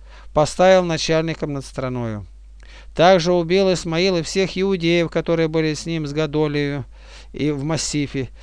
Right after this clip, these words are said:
и находившихся там халдеев, людей военных. На другой день по убиении Гадолии, когда никто не знал об этом, пришли из Сихема, Силома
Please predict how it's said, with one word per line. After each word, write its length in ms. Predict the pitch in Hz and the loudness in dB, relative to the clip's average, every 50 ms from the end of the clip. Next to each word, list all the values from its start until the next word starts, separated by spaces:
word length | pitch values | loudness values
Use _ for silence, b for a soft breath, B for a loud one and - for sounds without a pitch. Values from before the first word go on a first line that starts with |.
| B B B | B B B
и 120 | - 160 | -4 -2
находившихся 680 | 185 185 - 208 202 220 269 254 - - 220 - 226 196 | 0 2 2 2 2 2 2 2 0 -2 -2 -2 -2 0
там 260 | - 208 220 220 208 | 2 2 2 2 2
халдеев, 640 | - 208 208 196 170 165 175 180 185 185 170 - - | 2 2 2 2 2 0 2 2 2 2 0 -4 -8
людей 340 | 156 143 143 143 156 156 147 | -6 -6 -2 0 0 0 2
военных. 480 | 147 147 139 139 135 131 131 131 120 - - - - - - - - b b b b b b b b - | 2 0 0 0 -2 -2 -4 -8 -10 -12 -14 -18 -18 -18 -18 -16 -16 b b b b b b b b -8
На 160 | 107 110 123 | -6 -6 -4
другой 400 | 120 123 127 123 135 156 165 160 | -4 -4 -4 -2 0 2 2 2
день 240 | 147 160 175 170 160 | 2 0 0 -2 -2
по 120 | - 151 | -2 0
убиении 580 | 147 147 143 143 143 151 170 175 170 160 156 147 | 0 0 0 -2 0 0 0 0 0 0 -2 -2
Гадолии, 540 | 143 147 147 143 170 180 185 170 139 117 104 | -2 -2 -2 0 2 2 2 2 2 -2 -4
когда 260 | - 120 120 127 131 | -4 -4 -2 -2 -4
никто 280 | 135 139 135 - 165 | -4 -6 -4 -4 -4
не 140 | 156 156 160 | -2 -2 -2
знал 280 | 160 180 196 202 196 180 | -2 0 0 0 2 0
об 160 | 151 139 139 | 0 0 -2
этом, 340 | 120 107 - 107 98 92 - - - - - - - - - - - - - - - - - - - B B B B B B B | -4 -4 -6 -8 -10 -10 -14 -18 -20 -20 -18 -18 -18 -18 -18 -20 -20 -20 -20 -20 -20 -20 -20 -20 -20 B B B B B B B
пришли 380 | - - 156 - - 220 240 240 | -4 -4 -2 -2 0 2 2 2
из 80 | 208 - | 2 2
Сихема, 580 | - 214 190 - - 220 220 214 185 139 123 | 0 0 -2 0 0 0 0 2 0 -2 -2
Силома 720 | 110 - - - 160 160 165 180 208 220 196 151 120 110 104 | -4 -6 -4 -2 -2 0 2 2 2 2 2 2 0 -2 -6